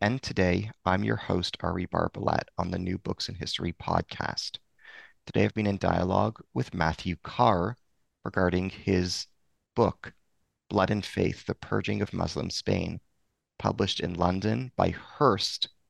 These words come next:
twenty seventeen. Matt is a writer and a journalist, a lifelong Hispanophile. Matt writes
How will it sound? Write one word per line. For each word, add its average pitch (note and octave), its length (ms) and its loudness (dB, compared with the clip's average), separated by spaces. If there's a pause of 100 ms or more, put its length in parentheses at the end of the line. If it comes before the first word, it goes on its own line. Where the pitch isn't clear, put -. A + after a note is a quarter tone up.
twenty F#2+ 300 -4
seventeen. - 720 -4 (1000)
Matt G#2+ 380 0 (180)
is F#2+ 200 2
a F2 120 2
writer F2 380 2
and F2 140 -4
a D#2+ 60 -2
journalist, A#2 680 0 (120)
a F2 60 4
lifelong F2+ 520 0
Hispanophile. G2+ 1080 0 (360)
Matt G#2+ 300 2 (460)
writes - 460 -2